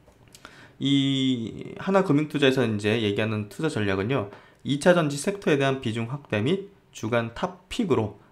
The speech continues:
삼성 에스디아이를 유지한다. 애플의 자율주행 전기차 시장 진출은 향후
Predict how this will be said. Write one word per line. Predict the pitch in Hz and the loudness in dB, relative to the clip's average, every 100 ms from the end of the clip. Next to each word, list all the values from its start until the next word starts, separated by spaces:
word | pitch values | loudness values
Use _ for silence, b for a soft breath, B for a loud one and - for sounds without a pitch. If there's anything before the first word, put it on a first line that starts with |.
| b | b
삼성 | - 127 123 123 | -12 -6 -4 -4
에스디아이를 | 95 95 - 143 98 92 98 | -4 -6 -2 0 2 0 -2
유지한다. | 95 95 90 92 - B B B - | -4 -4 -6 -6 -10 B B B 0
애플의 | 127 - 180 | 0 4 4
자율주행 | 147 143 147 147 147 | 8 6 6 2 0
전기차 | 131 107 110 - 123 | 0 -2 -2 -4 -6
시장 | - 151 123 | -4 -2 -2
진출은 | 95 92 98 101 | -4 -4 -6 -4
향후 | 151 139 113 170 | -4 -2 -2 -4